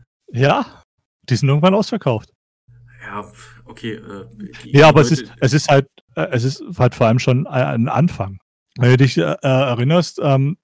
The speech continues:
Speaker 1: da, damals, als es den, den, ähm, Kampf gab, äh, Blu-ray gegen H D D V D,
Speaker 2: Ja.
Speaker 1: die,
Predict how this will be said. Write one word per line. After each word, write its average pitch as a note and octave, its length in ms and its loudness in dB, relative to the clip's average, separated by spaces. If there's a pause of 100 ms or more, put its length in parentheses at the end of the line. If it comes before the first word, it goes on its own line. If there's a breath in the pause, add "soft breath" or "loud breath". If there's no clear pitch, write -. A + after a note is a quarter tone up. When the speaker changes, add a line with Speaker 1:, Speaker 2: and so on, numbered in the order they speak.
(180)
Speaker 1:
da, C3+ 340 -2
damals, C3+ 380 0
als B2 180 -4
es B2+ 100 -8
den, A#2 520 -2 (540)
den, A2+ 360 -4
ähm, A2 400 -4 (100)
Kampf B2+ 440 -8 (180)
gab, B2 400 -2
äh, A2+ 420 -2 (200)
Blu-ray C#3 380 4
gegen A#2 360 -4
H A#2+ 120 2
D D#3 120 2
D D#3+ 140 0
V E3 160 0
D, E3+ 280 -2 (1000)
Speaker 2:
Ja. G#2 100 -14
Speaker 1:
die, A#2+ 280 0